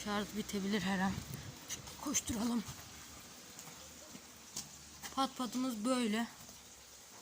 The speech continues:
Ee, yedi beygir gücünde, gücüne sahip. Böyle el arabasını da koyduk şuraya. Burayı yaptık, burayı da yarın yapacağız.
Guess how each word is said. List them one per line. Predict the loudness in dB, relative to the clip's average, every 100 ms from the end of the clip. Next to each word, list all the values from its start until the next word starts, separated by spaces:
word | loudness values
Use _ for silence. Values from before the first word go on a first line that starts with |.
| -12 -12 -12 -14 -6 -4 -4 -10 -14 -16 -14 -8
Ee, | -4 -2 -2 -2 -2 6
yedi | 8 8 8
beygir | 8 8 4 2 -4 -10 -14 -12 -12 -12 -12 -10 -2
gücünde, | 0 2 2 0 -2 -6 -12 -14 -14 -16 -10
gücüne | -6 0 0 2
sahip. | 2 2 2 -2 -6 -14 -14 -16 -16 -16 -16 -16 -8 -2
Böyle | 2 2 2 0 -2 -10 -16 -16 -8 0
el | 2
arabasını | 4 2 2 4 4
da | 2 0
koyduk | 0 0 -2 -4
şuraya. | -2 -2 -2 -8 -12 -14 -14 -14 -14 -16 -12 -10 -10 -12 -12 -14 -14 -16 -16 -16 -16 -8
Burayı | -2 4 6
yaptık, | 6 4 -4 -2
burayı | 2 4 6
da |
yarın | 4 4 2 0
yapacağız. | -2 -6 -8 -6 -6